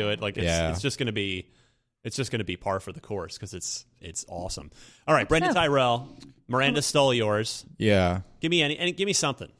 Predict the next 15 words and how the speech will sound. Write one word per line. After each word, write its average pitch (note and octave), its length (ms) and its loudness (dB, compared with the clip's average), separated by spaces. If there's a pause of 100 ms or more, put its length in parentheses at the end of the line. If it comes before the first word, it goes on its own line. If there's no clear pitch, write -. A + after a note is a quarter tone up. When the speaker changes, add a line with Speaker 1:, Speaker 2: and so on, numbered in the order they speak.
(100)
Speaker 1:
Your A#3 80 -6
first A#3 240 -4
party F#3 220 -6
pick. - 360 -16
Speaker 2:
Give A#3 80 -10
me G3+ 100 0
an E3 80 2
Xbox D#3+ 500 0
Game C3+ 220 -4
of C3 40 -6
the A#2 80 -4
Decade G#2+ 420 -2
for G#2 120 -8
Brandon G2+ 300 -6
Tyrell. F#2 460 -2